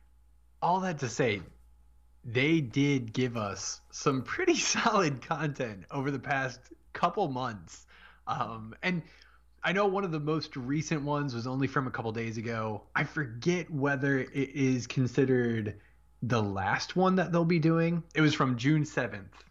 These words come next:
um, the Best of Days, where we get Bill Potts and Nardole talking, basically corresponding, and <laughs> Nardle's being all chipper because, you know what, we haven't died yet. Um, and then Bill's recounting what's going on and recounting what's going on in even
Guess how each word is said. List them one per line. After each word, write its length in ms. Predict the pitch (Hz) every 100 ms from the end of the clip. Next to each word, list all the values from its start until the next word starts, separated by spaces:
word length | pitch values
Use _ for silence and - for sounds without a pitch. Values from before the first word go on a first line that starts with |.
| _ -
um, 360 | 113 110 107
the 100 | 110
Best 320 | 104 127 - 127
of 140 | 104
Days, 480 | 110 104 104 101 - - - -
where 160 | 127
we 100 | 127
get 500 | 113 117 110 - 120
Bill 200 | 131 139
Potts 400 | 131 131 117 -
and 140 | 117 113
Nardole 460 | 117 117 113 113 - - - -
talking, 540 | 127 127 143 131 131
basically 460 | 135 156 160 160 143
corresponding, 920 | - 147 139 - 127 123 127 123 120
and 280 | 113 113 -
<laughs> 20 | - 160 143
Nardle's 500 | 151 147 156 156 127
being 280 | 143 139
all 280 | 127 120 120
chipper 420 | 117 - 156 165
because, 500 | 143 131 143 127 123
you 60 | 123
know 80 | 131
what, 240 | 147 147
we 80 | 135
haven't 240 | 165 180
died 260 | 190 240 175
yet. 300 | 120 95 - - - - -
Um, 640 | 120 117 113 113 113 117 135
and 160 | 123
then 160 | 120 117
Bill's 320 | 131 131 120
recounting 840 | 120 113 120 110 120 110 110 110 -
what's 200 | 123 113
going 260 | 127 110 110
on 340 | 113 110 113 -
and 240 | 147 147 135 - -
recounting 500 | 180 190 196 175 165
what's 180 | 147
going 240 | 151 147 131
on 220 | 123 120
in 220 | 117 127
even 420 | 120 135 123 113